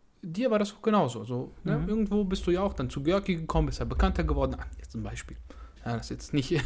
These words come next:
Speaker 1: <laughs> nicht vergleichbar mit einem Jens Spahn, aber
Speaker 2: Klar.
Speaker 1: im kleinen Stile, ne? Und immer so weiter, immer so weiter.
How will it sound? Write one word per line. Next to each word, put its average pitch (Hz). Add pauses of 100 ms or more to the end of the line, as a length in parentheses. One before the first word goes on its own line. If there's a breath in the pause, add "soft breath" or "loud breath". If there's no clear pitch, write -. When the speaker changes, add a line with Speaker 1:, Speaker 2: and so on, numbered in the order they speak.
(100)
Speaker 1:
<laughs> -
nicht 170
vergleichbar 156
mit 131
einem 131
Jens 123
Spahn, 147
aber 117 (120)
Speaker 2:
Klar. 131 (140)
Speaker 1:
im 175
kleinen 160
Stile, 117
ne? 160 (300 loud breath)
Und 165
immer 233
so 214
weiter, 208
immer 165
so 175
weiter. 143